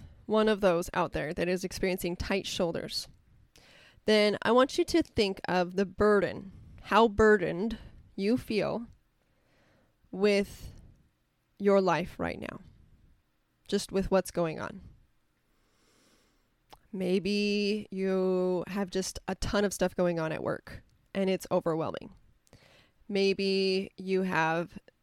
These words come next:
several kids or even just <laughs> one child and the burden feels just overwhelming. It's a lot. It's heavy to bear on your shoulders.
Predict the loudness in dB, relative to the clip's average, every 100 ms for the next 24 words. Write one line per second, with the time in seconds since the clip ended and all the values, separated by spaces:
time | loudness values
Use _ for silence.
0 | -10 2 2 2 0 0 0 -2 -10 -6
1 | -2 -2 -2 -4 -4 -4 -2 -4 0 2
2 | 2 0 -6 -12 -4 -2 -2 -4 -8 -14
3 | -20 -20 _ -4 -2 0 -2 -4 -12 -16
4 | _ -2 0 4 4 2 0 2 2 0
5 | -6 -8 -4 -4 -2 -2 -2 -4 -10 -16
6 | -20 -20 -12 -8 -4 0 0 -2 -6 -10
7 | -8 -4 -4 -2 -4 -6 -6 -4 0 0
8 | -4 -10 -20 -20 _ _ _ _ -12 -10
9 | -8 -8 -4 -4 -4 -12 -14 -16